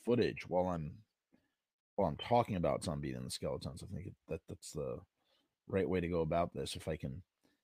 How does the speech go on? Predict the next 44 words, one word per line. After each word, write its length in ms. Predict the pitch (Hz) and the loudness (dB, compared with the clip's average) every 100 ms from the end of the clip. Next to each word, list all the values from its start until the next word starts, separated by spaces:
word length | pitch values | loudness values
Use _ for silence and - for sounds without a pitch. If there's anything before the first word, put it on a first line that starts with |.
| _ _ | _ _
find 400 | - - 95 92 | -2 4 4 4
something 460 | 90 95 87 82 80 | 0 0 0 -2 -2
that 280 | 78 76 - _ | 0 -2 -4 _
makes, 460 | 90 87 76 - - | -2 -2 -2 -6 -2
uh, 320 | 78 71 64 - | 2 2 0 -2
here 160 | 98 | -4
we 80 | 71 | -4
go. 240 | - - - - _ _ _ _ _ | -6 -12 -14 -18 _ _ _ _ _
So 140 | - | -6
here's 260 | 90 123 110 | 2 4 6
Zombina 440 | 113 95 92 95 | 4 4 2 2
and 100 | 90 | 0
the 40 | 73 | -2
Skeletones, 680 | - 98 104 87 78 64 85 - | 0 4 4 2 -2 -6 -10 -12
but 120 | 65 - | -14 -12
we're 80 | 76 | -12
gonna 220 | 67 57 - | -10 -10 -8
mute 240 | 69 113 - | -2 -2 -2
that 240 | 67 62 | -2 -2
so 100 | - | -4
we 80 | 76 | -4
don't 180 | 78 82 | -4 -2
get 160 | 82 71 | -2 -2
any, 300 | 64 64 87 _ _ _ _ _ _ _ - | -4 -8 -10 _ _ _ _ _ _ _ -8
uh, 340 | 73 65 62 - _ | -2 -2 -2 -6 _
TuneCore 880 | - 113 110 110 - 107 104 101 98 - | -4 0 2 2 6 8 10 6 2 -2
issues 480 | 92 - 98 92 87 | -4 -2 0 0 0
or 60 | |
whatever 240 | 80 82 82 | -2 -2 -2
you 80 | |
wanna 140 | 82 78 | -4 -8
call 280 | - 80 82 | -10 -6 -4
it 80 | - | -4
here. 240 | 92 73 - | -6 -8 -10
So 140 | - | -2
this 140 | 98 107 | 0 2
is 140 | 101 | 4
Zombina 400 | 101 95 95 101 | 4 4 4 4
and 100 | 85 | 2
the 60 | 80 | 0
Skeletones 580 | - 90 87 80 73 80 | 2 2 2 0 -2 0
right 180 | 78 - | -2 2
there. 260 | 85 76 | 2 2
See? 260 | - 92 | 0 -2